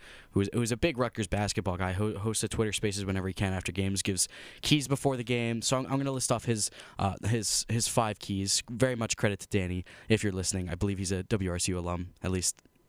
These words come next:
you know, Rutgers alum. Uh, don't turn the ball over. Uh, obviously, two of the most efficient defenses in the country. Um, that's pretty self-explanatory. Um,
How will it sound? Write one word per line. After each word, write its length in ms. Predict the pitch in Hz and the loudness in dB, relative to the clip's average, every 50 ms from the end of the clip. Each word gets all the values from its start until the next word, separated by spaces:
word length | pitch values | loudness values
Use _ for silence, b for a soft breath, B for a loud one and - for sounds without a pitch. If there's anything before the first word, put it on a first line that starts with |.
| _ _ _ _ _ _ _ _ | _ _ _ _ _ _ _ _
you 80 | 101 | 0
know, 160 | 90 85 82 B B B B B | 0 0 -2 B B B B B
Rutgers 340 | 101 107 - - 95 85 90 | 2 2 2 0 -2 -2 0
alum. 300 | 87 90 90 87 87 87 B B B B B B 101 | -2 -2 -2 -2 -4 -6 B B B B B B 2
Uh, 100 | 104 101 | 2 4
don't 240 | - 120 139 143 | 4 2 2 2
turn 140 | - 165 156 | 2 0 0
the 60 | 139 | 2
ball 260 | 117 127 120 110 104 104 | 2 0 0 2 0 -2
over. 320 | 101 92 104 110 123 131 123 - _ _ | -2 0 -2 -2 -2 -4 -10 -16 _ _
Uh, 140 | 107 104 98 | -2 -2 0
obviously, 400 | 87 107 107 104 98 - 107 110 | 2 0 0 0 0 0 -2 -2
two 140 | - - 117 | 0 0 -2
of 60 | 104 | 0
the 40 | 98 | 0
most 200 | 104 98 - 104 | -2 0 0 -2
efficient 340 | 95 - 104 95 107 104 90 | 0 -2 -2 0 -2 -2 -2
defenses 480 | 98 101 90 110 101 90 - 95 87 | -2 -2 0 -2 -2 -2 -2 -2 -2
in 80 | - 92 | -2 -2
the 80 | 98 92 | -4 -2
country. 420 | - 98 95 - 98 98 104 104 B B B B B B B B - | -2 -2 -2 0 -2 -2 -2 -4 B B B B B B B B 0
Um, 500 | 95 98 95 95 92 92 92 92 - - - | 2 2 2 2 0 -2 -4 -4 -6 -10 -4
that's 360 | - 110 104 - - - - - - - | -2 -2 0 2 0 0 0 -4 -8 0
pretty 160 | - 180 120 | 2 2 2
self-explanatory. 840 | - - 110 95 95 - - 104 98 95 87 - 98 92 95 101 107 B B B B B B B - | 4 0 -2 -2 -2 -4 -2 0 -2 -2 0 0 -2 0 0 -4 -6 B B B B B B B 2
Um, 520 | 104 104 101 98 98 95 95 95 90 | 2 2 2 2 0 -2 -2 -4 -6